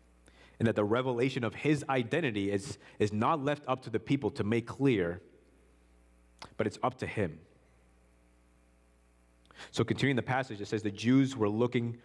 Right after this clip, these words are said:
for him at the feast," that is the religious teachers, "and they were saying, 'Where is he?' And there was much muttering among, among,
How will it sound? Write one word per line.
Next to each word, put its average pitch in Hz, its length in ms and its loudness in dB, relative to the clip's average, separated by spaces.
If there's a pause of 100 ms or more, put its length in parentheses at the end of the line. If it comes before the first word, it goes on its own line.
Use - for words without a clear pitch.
(160)
for 107 160 0
him 92 360 -2
at 98 120 -2
the 95 60 -2
feast," 101 340 2
that 101 80 2
is 92 80 -4
the 101 80 0
religious 107 340 2
teachers, 92 460 0
"and 98 120 2
they 101 60 6
were 95 100 6
saying, 110 240 0
'Where 123 140 2
is 135 220 2
he?' 82 200 -8 (960)
And 107 80 2
there 107 80 2
was 101 140 0
much 127 220 -2
muttering 117 340 0
among, 101 500 -2
among, 113 500 -2